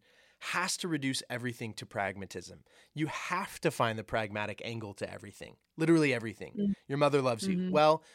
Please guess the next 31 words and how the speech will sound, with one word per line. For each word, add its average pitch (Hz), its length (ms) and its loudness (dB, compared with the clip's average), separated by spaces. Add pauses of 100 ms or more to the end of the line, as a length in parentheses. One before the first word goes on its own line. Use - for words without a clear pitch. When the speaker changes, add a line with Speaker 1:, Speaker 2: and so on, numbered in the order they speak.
(200)
Speaker 1:
that's 135 200 4
a 139 60 0
survival 107 460 0
mechanism, 92 540 -12 (320)
right? 113 240 -4 (440)
Whereas 175 180 4
Speaker 2:
Right, - 60 -4
Speaker 1:
Christianity 233 580 6
Speaker 2:
right. 190 100 0 (260)
Speaker 1:
can 185 160 0
say, 208 600 8 (100)
yes, 156 680 4
there 175 120 -2
probably 165 540 2 (120)
is 269 320 2
a 220 80 6
pragmatic 110 840 0
angle 117 360 -4
to 107 380 -6 (180)
many 117 400 -2
of 117 100 2
the 110 100 -4
things 113 300 -6
we 113 100 -4
find 101 280 -4
beautiful, 101 440 -6 (280)
but 127 100 -2
that 123 160 -2
sometimes 202 440 2
the 131 80 -2
beauty 120 360 -4